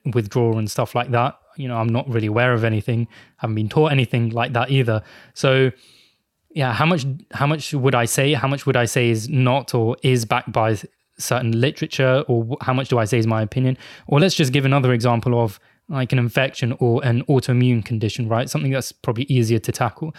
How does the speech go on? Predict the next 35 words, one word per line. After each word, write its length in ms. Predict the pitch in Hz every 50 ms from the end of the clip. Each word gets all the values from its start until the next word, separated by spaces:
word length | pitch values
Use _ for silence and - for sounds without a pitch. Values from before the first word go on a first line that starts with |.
| - - -
You 80 | 143 127
know, 100 | 117 113
what 240 | 123 151 147 -
causes 380 | - - 143 127 120 113 104 104
it, 180 | 110 104 135 - - - - _ _
or 140 | - 117 113
what 160 | 131 170 160
do 80 | 139 131
I 80 | 127 117
think 220 | - - 143 - -
causes 340 | - 127 117 107 110 101
it? 140 | 110 120 151 - _ -
And 180 | 147 127 120 - - - - - -
when 100 | 156 156
it 60 | 147
comes 200 | - 185 175 156 -
to 80 | 151
certain 520 | - - 151 143 139 135 127 123 127 143 - _ _ _ _ _ _ _ _ _ -
diseases, 800 | 127 127 120 120 127 127 123 113 113 117 113 110 110 104 - - - - _ -
especially 380 | 156 - - 147 - - 139
ones 160 | 120 123 117 110
like 120 | 117 -
autoimmune 640 | 139 123 113 - 117 110 113 113 110 117 175 165 - -
conditions 480 | - 120 113 113 - - 120 117 107 110
or 200 | 117 113 110 - _ - _ _ _ _ _ _ _ _ - - - - - 156
diabetes 500 | 123 139 127 123 120 127 123 - 123 110
related, 280 | 113 113 110 107 - 151
anything 300 | 156 156 170 - - 139
that's 140 | 127 113 -
metabolic 480 | 127 147 - 135 107 147 165 160 147
related 600 | 135 127 120 120 117 113 - - 139 151 165 - - _ - - -
or 80 | 135
even 160 | 135 131 135 127
immune 240 | 123 131 139 139
related, 440 | 123 120 117 113 110 - 131 120 -